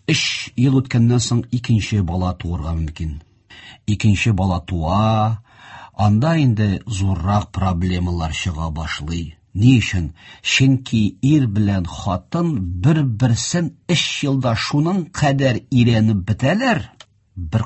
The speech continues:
кызык калмаган була. Бер-берсен шуның кадәр беләләр, бер нинди фантазия да юк, бер нинди белмәгән бер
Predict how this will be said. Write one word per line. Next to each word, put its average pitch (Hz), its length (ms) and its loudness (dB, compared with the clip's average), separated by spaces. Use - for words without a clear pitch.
кызык 95 380 -6
калмаган 73 560 -6
була. 62 260 -14
Бер-берсен 147 720 2
шуның 160 340 2
кадәр 120 320 4
беләләр, 139 600 2
бер 147 240 4
нинди 139 240 6
фантазия 117 720 2
да 160 160 0
юк, 156 300 0
бер 101 260 2
нинди 107 500 2
белмәгән 107 580 6
бер 87 160 0